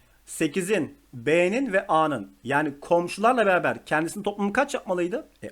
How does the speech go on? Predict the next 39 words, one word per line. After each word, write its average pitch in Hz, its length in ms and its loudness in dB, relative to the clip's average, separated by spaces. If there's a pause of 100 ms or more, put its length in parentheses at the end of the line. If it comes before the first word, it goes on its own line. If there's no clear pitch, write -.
on 202 200 4
beş 220 160 -4
yapmalıydı. 110 580 -6 (340)
O 131 120 0
zaman 196 300 -2
A 175 200 6
ile 214 140 0
B'nin 208 220 0
toplamı 160 540 -4
yedi 139 280 -2
yapmalı 247 400 -2
ki - 280 -4
sekiz 202 340 -2
ile 196 140 2
beraber 156 220 4
on 269 160 2
beş 143 160 -2
gelsin. 190 480 -8 (260)
Demek 220 240 -2
ki - 260 -8
A 214 140 6
artı 180 240 2
B'miz 120 240 -2
de 120 100 -8
kaç 214 260 -2
geldi? 135 340 -4 (460)
Yedi 156 260 -2
gelmiş 123 340 -6
oldu. 107 300 -8 (360)
Buradan 214 360 2
bana 214 220 2
B'yi 190 260 2
bul 120 160 -4
diyor. 135 280 -6 (320)
E 233 80 -6
taraf 247 260 2
tarafı - 160 -6
çıkartın - 400 -4
artık. 98 400 -14